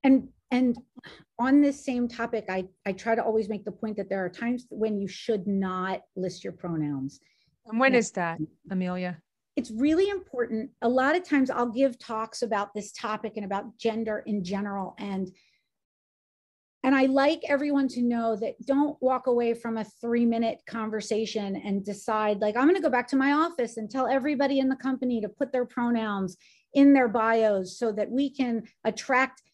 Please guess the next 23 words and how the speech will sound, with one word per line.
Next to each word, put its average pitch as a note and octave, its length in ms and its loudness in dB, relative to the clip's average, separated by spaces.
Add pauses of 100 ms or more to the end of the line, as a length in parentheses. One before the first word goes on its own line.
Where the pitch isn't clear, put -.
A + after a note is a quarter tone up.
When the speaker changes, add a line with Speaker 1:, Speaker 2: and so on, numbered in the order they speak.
(600)
Speaker 1:
young C#4 440 6
people A#3+ 480 2
and, G3+ 360 -4
you A#3+ 140 -2
know, A#3 240 4
better, C4+ 460 4
better C4 480 0 (300)
hiring." C4 720 0 (480)
Um, A3 400 -2 (760)
if D4+ 160 0
you D#4 120 4
haven't D4+ 420 0
been D#4+ 120 2
trained B3+ 560 2 (320)
on B3 420 -2
how C#4 220 -2
to C#4 120 2
speak - 520 -8 (380)
to D4 420 2 (160)
transgender D4+ 600 2
people, E4 340 -2
for E4 160 -4
example, E4 640 -2